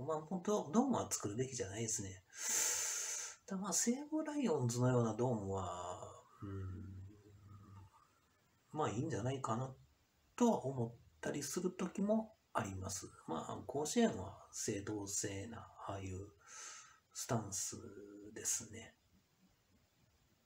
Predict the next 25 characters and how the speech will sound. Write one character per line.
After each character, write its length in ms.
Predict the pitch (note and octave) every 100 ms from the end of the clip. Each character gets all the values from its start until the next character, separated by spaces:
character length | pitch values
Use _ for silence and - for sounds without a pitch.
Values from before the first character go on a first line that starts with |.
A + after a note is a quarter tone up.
| _ _ _ _ _ _ _ _ _ _ - _ _ _ - _ - - _ - - - - - - - - - _ _ -
ド 260 | G#2+ B2+ G#2
ー 40 |
ム 100 | F#2+
に 60 | G2
し 160 | -
な 100 | G2+
い 40 | -
っ 40 | _ _ _ -
て 120 | -
い 180 | F2+ -
う 60 | -
方 200 | G2 F#2+
向 180 | F#2+
性 160 | - F#2+ G2+ - -
で 80 | -
す 180 | -
ね。 140 | F#2+ - _ _ _ _ _ _ _ _ _ _ _ _ _ _ _ _ _ _ _ _ _ _ - _ _ _ _ - _ _ - - _ - - _ _ _ _ - - _ _ - _ _ _ - _
今、 480 | B2+ - - - B2+
ダ 100 | B2 D#3
ル 60 |
ビ 40 | C3
ッ 40 |
シ 180 | - B2+
ュ 160 | C3
の 60 | -